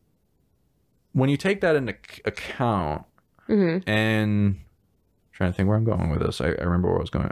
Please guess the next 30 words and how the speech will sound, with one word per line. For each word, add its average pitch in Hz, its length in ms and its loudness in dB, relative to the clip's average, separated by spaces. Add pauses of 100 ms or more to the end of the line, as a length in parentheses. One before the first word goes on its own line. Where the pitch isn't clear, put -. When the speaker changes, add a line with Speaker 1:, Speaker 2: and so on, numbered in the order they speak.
(120)
Speaker 2:
Mm-hmm. 90 220 2
Speaker 1:
I, - 20 0
I 92 60 0
checked - 320 -4
the 92 100 -8 (180)
screen. 104 280 0
It 92 120 -2 (120)
took 104 120 -6
me 95 80 -4
out 90 140 -6
of 87 80 -8
it - 140 -10
for 90 100 0
a - 20 0
bit. 85 260 -6
Speaker 2:
<laughs> - 40 -12
No, 233 120 4
at 208 140 -2
least 262 180 -2
kinda 320 140 -2
like 269 140 0
a 208 60 -2
question 262 340 -6
mark. 131 220 -6
Be 185 80 0
like, 175 160 -2
"Yeah, 175 160 0
well, 156 140 -2
Speaker 1:
It's 156 60 -6
Speaker 2:
what 165 140 -4